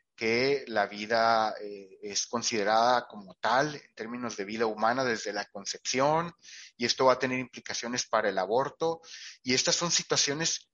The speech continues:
que están pasando hoy en día en los hospitales. No es algo teórico que solamente está como un tema que está en los libros. En el Hospital General de Tijuana, donde, pues, tengo el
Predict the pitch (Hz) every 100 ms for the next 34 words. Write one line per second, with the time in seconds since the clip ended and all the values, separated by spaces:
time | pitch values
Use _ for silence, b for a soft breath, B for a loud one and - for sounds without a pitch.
0 | _ - 123 - 127 135 147 151 156 156
1 | 160 156 - 127 147 156 139 127 156 170
2 | - 117 110 - - - 101 104 113 110
3 | - - B B B - 127 139 156 156
4 | 160 160 160 160 143 143 160 - 143 123
5 | - 127 135 139 143 139 - 143 - 120
6 | 117 123 131 123 135 - - 110 113 110
7 | 123 139 147 139 - B B B - 120
8 | 120 120 - 110 113 - 131 127 131 135
9 | - - 143 143 131 117 101 - - -
10 | 107 110 123 117